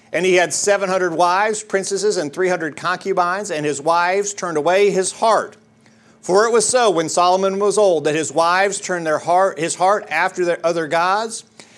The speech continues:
and his heart was not loyal to the Lord his God, as was the heart of his father David.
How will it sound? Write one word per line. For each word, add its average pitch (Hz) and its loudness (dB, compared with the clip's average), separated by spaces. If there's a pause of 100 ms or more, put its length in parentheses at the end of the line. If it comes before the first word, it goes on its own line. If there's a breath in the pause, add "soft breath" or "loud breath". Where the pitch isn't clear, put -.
(100)
and 175 -2
his 180 -2
heart 214 2
was 156 -2
not 170 -2
loyal 208 2
to 208 -4
the 190 2
Lord 185 0
his 170 -4
God, 185 -2 (480 loud breath)
as 170 0
was 175 -2
the 160 0
heart 180 2
of 160 -4
his 147 -6
father 165 -2
David. 156 -6